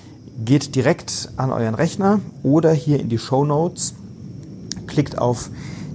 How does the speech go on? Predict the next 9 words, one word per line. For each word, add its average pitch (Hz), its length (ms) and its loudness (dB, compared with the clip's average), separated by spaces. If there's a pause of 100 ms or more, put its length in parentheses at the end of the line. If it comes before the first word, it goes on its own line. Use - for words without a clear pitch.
(120)
den 123 180 6
entsprechenden 117 520 0
Link 151 320 2
bit 156 1040 0
punkt 147 340 0
L 127 100 2
Y, 147 360 0
bit.ly 160 500 0 (320)
slash - 460 2